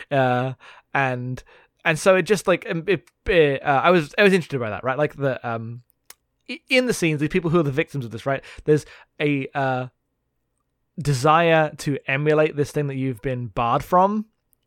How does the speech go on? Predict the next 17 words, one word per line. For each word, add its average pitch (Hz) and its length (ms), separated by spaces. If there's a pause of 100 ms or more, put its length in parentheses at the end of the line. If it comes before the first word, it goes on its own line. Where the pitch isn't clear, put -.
is 135 100
what 123 100
they 127 60
talk 123 220
about 117 200
a - 20
lot, 110 220
and 113 100
the, 113 220
she 110 160
talks 113 240
about 104 280
in 104 200
the, 104 180
uh, 101 220 (480)
early 104 180
segments 104 580